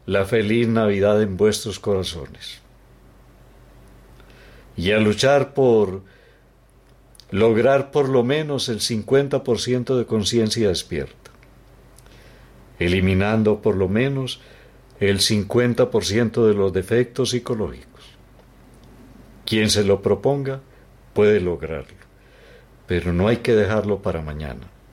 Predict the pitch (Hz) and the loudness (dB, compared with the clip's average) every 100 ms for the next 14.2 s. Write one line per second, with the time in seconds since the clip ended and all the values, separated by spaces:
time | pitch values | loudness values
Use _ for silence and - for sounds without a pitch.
0 | - - 92 98 113 104 98 95 101 90 | -20 -8 -4 -2 0 0 0 -2 -2 -2
1 | 76 76 - - - - - - - - | -4 -10 -12 -20 -20 -20 -20 -20 -20 -20
2 | - - - 87 - 82 87 98 107 101 | -20 -10 -8 -6 -4 -2 0 0 0 0
3 | 98 92 95 95 101 90 95 92 82 90 | 0 2 2 2 0 0 0 0 0 -2
4 | 80 82 90 87 - 113 92 - - - | -2 -4 -4 -4 -2 -2 -2 -8 -20 -20
5 | - - - - - - - - - - | -20 -20 -20 -20 -20 -20 -20 -20 -20 -20
6 | - - - - - - - - - - | -20 -20 -20 -20 -20 -20 -20 -20 -20 -20
7 | - - - - - 90 101 123 117 120 | -20 -20 -20 -20 -6 0 2 2 2 2
8 | 110 98 95 73 76 - _ - - - | 2 0 -2 -6 -12 -20 _ -20 -20 -20
9 | - - - - - - - 101 101 95 | -20 -20 -20 -20 -20 -20 -6 0 2 2
10 | 139 151 139 147 127 139 139 135 135 131 | 2 2 2 2 2 2 0 0 0 2
11 | 135 139 147 143 117 78 76 - _ _ | 0 2 2 2 -2 -10 -12 -16 _ _
12 | _ _ _ _ _ - - - - _ | _ _ _ _ _ -20 -20 -20 -20 _
13 | - - 117 131 131 135 - 131 123 139 | -20 -4 2 4 4 2 2 2 2 2
14 | 113 69 | 2 -4